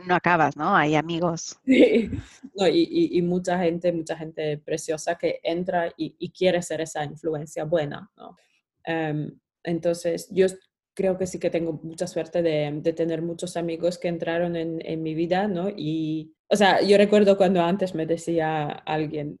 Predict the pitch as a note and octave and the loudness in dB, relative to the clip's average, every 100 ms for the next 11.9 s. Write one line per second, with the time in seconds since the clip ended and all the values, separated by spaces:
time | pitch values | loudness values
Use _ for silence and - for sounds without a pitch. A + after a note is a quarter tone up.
0 | _ - - _ - D#3+ D#3+ D#3 - D3 | _ -12 -12 _ -6 -4 -4 -6 -6 -4
1 | D#3 E3 D#3+ - - G#3 - F#3+ A#3 A#3+ | -2 -2 -4 -6 -10 -8 -4 0 2 4
2 | A#3 G#3 G#3 A3 G#3+ - G3+ F#3+ F3+ F3 | 4 4 2 0 -2 -4 0 0 0 -4
3 | - _ - F#3 F#3 F#3+ G3+ G#3 G3+ G3+ | -8 _ -8 -6 -4 -2 0 0 0 2
4 | A#3 A3+ A3+ G#3+ G3 G3+ A3 G#3+ G#3 G#3 | 2 2 -2 -2 0 -2 -2 -2 -2 -2
5 | - F#3 F#3+ F#3+ G3 F#3 F3 D#3+ D#3 - | -6 -8 -4 -2 -2 0 0 -2 -6 -16
6 | - _ G#3+ A3 B3+ B3+ A#3+ A3+ A3 G#3+ | -20 _ 0 2 4 4 2 2 0 0
7 | G#3+ G#3 G#3 B3 A3 A#3 A#3 A#3 A3+ G#3+ | -2 0 2 2 4 4 4 2 0 0
8 | G#3 F#3+ - - F3 E3 F3+ - E3+ E3 | -2 -4 -6 -2 0 0 -4 -8 -8 -8
9 | D#3+ _ _ _ _ _ - D#3+ C3+ - | -12 _ _ _ _ _ -12 -10 -10 -12
10 | - - A3 G#3 C#4+ C4 D4+ C4+ C4 G#3+ | -18 -4 -2 2 6 6 6 4 2 2
11 | F#3+ F#3 F3 D#3+ E3+ - F3 E3+ | 2 2 0 -2 -4 -4 -4 -4